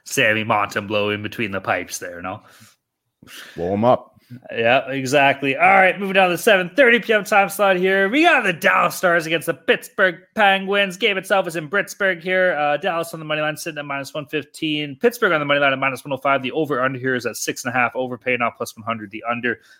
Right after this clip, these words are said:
Speaker 1: minus one twenty. Boys, am I taking crazy pills? Am I fucking high right now? Like, i-, is this,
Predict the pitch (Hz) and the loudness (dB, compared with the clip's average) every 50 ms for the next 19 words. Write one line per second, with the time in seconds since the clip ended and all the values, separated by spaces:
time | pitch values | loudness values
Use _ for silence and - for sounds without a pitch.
0 | _ _ 131 131 135 127 - - 139 127 127 - - 147 139 139 139 135 - 254 | _ _ 0 2 2 2 0 -2 -2 -4 -4 -2 0 0 2 2 2 2 4 6
1 | 269 254 247 - 269 330 359 - - 269 254 247 220 180 151 - 139 139 131 147 | 6 6 6 4 2 2 0 2 0 -2 -2 -2 -6 -6 -4 -2 -2 -2 -2 -4
2 | 147 127 - 151 143 139 170 185 247 269 262 - - 226 185 - - 156 131 117 | -6 -6 -4 -6 -6 -4 -4 -4 -4 -4 -4 -4 -6 -6 -4 -4 -8 -8 -8 -6
3 | - - 117 113 117 120 123 131 127 127 131 135 131 131 135 131 127 127 123 - | -4 0 2 2 2 2 2 0 -2 -2 -2 -4 -4 -2 0 0 0 0 -2 -6
4 | _ _ _ _ _ _ _ _ _ _ - 127 135 147 143 135 143 156 160 151 | _ _ _ _ _ _ _ _ _ _ -12 -8 -6 -6 -6 -6 -6 -6 -6 -2
5 | - 247 262 - - - - | 0 0 0 2 0 -4 -4